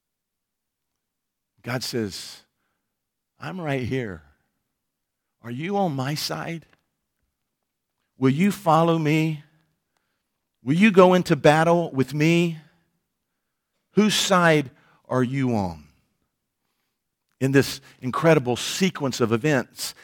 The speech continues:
God reveals himself. Joshua acknowledges him for who he is. He cannot help but fall on his face and worship him. And then Joshua, in this act of surrender, says to this man, "What do you want me to do?"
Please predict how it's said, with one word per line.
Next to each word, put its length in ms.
God 260
reveals 440
himself. 440
Joshua 500
acknowledges 760
him 200
for 160
who 180
he 180
is. 360
He 140
cannot 400
help 320
but 140
fall 260
on 80
his 160
face 400
and 180
worship 380
him. 340
And 220
then 320
Joshua, 640
in 140
this 280
act 300
of 140
surrender, 680
says 340
to 140
this 240
man, 420
"What 160
do 60
you 100
want 180
me 100
to 100
do?" 240